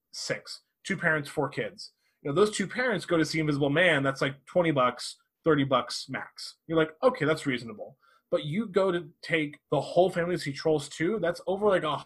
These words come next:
hundred dollars to see one movie versus I'll pay twenty bucks to have it basically rented for forty-eight hours, and we can all watch it together, and we can pause it,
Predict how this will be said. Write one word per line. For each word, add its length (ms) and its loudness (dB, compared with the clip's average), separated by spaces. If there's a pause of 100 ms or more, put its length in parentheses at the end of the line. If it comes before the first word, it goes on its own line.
(120)
hundred 400 0
dollars 560 2 (320)
to 60 -2
see 280 -2
one 300 0
movie 500 -2 (320)
versus 640 0 (320)
I'll 220 4
pay 260 0
twenty 440 -4
bucks 600 -2 (280)
to 100 4
have 320 2
it 140 2 (220)
basically 360 2
rented 340 -2
for 100 -14
forty-eight 440 2
hours, 420 2
and 80 -8
we 80 0
can 220 -4
all 260 4
watch 260 2
it 120 -8
together, 680 0 (540)
and 340 0
we 120 2
can 180 -2
pause 380 0
it, 220 -4